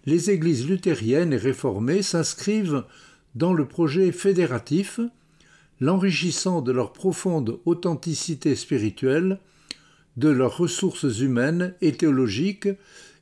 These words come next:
et d'une exigence de pensée théologique toujours en débat. La Fédération protestante de France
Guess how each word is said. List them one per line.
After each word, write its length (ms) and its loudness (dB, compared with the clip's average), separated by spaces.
et 180 4
d'une 260 0
exigence 800 0
de 100 0
pensée 480 -2
théologique 920 0
toujours 680 -2
en 140 0
débat. 480 0
La 100 -2
Fédération 720 0
protestante 640 -2
de 160 0
France 500 -4